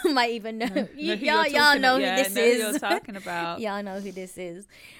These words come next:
Speaker 1: Um, but it got to a point where he actually name called me online. So
Speaker 2: Right.
Speaker 1: from when you say my name online, 'cause everyone knew that we were a couple. We did not
Speaker 2: Right.
Speaker 1: hide that
Speaker 2: Yeah.
Speaker 1: shit. It was
Speaker 2: It was
Speaker 1: not, like,
Speaker 2: public knowledge.
Speaker 1: Exactly.
Speaker 2: Yeah.
Speaker 1: I had my eyebrows in his header.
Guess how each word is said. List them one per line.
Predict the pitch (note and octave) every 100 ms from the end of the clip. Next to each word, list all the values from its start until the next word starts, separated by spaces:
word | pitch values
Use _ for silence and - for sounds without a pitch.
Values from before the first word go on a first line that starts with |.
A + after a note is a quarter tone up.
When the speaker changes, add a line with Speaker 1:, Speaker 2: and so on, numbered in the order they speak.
| _ -
Speaker 1:
Um, | A3
but | A3+
it | A#3+
got | C#4
to | D#4+
a | D#4
point | - D4 -
where | A#3
he | A3+ C4 A#3+ G#3+
actually | G3+ - A#3+ A3 G#3+ G3+ -
name | G3+ G3+ A#3
called | C4+
me | C4+ C#4
online. | C4+ C4 C4+ E4+ F#4+ _ _ -
So | -
Speaker 2:
Right. | A3+ A3
Speaker 1:
from | G#3+ A3
when | B3
you | D4 C#4
say | B3+
my | A3+ G3
name | F#3 F#3 A3 C#4 D4 _ _ -
online, | F#3+ F3+ E3 E3+ F#3+ C#4 D4+ _ _ _ _ _ -
'cause | A3
everyone | C#4 G4 F#4+ E4+
knew | E4+
that | C#4
we | C#4+
were | C4 B3+
a |
couple. | C#4+ A#3+ G3
We |
did | F#3+
not | F#3+ E3+
Speaker 2:
Right. | -
Speaker 1:
hide | - A3+ G#3
that | E3
Speaker 2:
Yeah. | F#3 E3+ C#3 -
Speaker 1:
shit. | F3
It | G#3
was | G3+
Speaker 2:
It |
was | A3
Speaker 1:
not, | -
like, | B3+
Speaker 2:
public | F#3 D3 -
knowledge. | F#3+ D#3+ C#3
Speaker 1:
Exactly. | - C#4+ - -
Speaker 2:
Yeah. | - G3
Speaker 1:
I | G3+
had | A#3 A3
my | A#3+ A3+ G3 -
eyebrows | A3+ A3+ G#3 G#3+ G#3
in | G#3
his | G3
header. | A#3+ G#3 F#3+ F3+